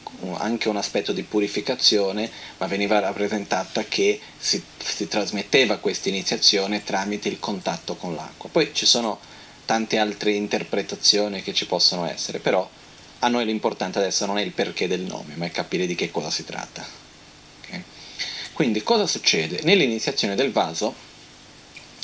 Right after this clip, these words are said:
eh, abbiamo prima la iniziazione di ognuno dei cinque Dhyani Buddha. Quello che adesso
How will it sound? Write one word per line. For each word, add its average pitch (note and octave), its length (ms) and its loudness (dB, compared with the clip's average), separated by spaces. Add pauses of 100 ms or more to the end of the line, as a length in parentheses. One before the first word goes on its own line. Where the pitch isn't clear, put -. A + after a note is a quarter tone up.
(400)
eh, A2+ 500 0 (100)
abbiamo B2 320 2
prima G3+ 500 0 (200)
la A#2 120 0
iniziazione A#2 640 0
di A2 80 0
ognuno G2 320 -2
dei F#2 120 0
cinque E2+ 320 0
Dhyani D#2+ 200 -6
Buddha. - 400 -12
Quello D3 240 4
che B2+ 120 4
adesso A#2+ 440 2